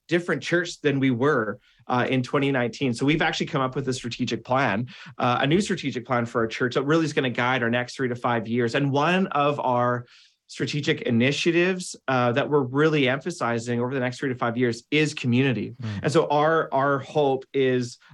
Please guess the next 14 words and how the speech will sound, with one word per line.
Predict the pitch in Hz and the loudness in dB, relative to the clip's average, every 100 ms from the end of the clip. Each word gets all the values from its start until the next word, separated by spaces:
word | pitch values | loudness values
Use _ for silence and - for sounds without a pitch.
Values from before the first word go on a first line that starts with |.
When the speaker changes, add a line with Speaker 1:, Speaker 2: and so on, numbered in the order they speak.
| - | -6
Speaker 1:
and | 143 | -2
our | 143 139 | 0 0
call | - 151 143 127 | -2 0 2 2
is | 127 120 | 0 0
this: | 131 123 - | -2 -2 -2
as | 135 156 180 | 0 0 0
a | 190 | -2
response | 170 - 135 127 123 - | -4 -4 -2 0 -2 -6
to | 139 | -8
Christ's | 131 135 143 151 | -4 0 0 0
call | - 135 113 113 | -4 -2 0 0
to | - 127 123 | -2 -6 -2
intimate | 147 170 170 160 151 | 0 0 -2 -4 -4
community | - 127 123 117 120 120 | -2 0 2 0 0 -2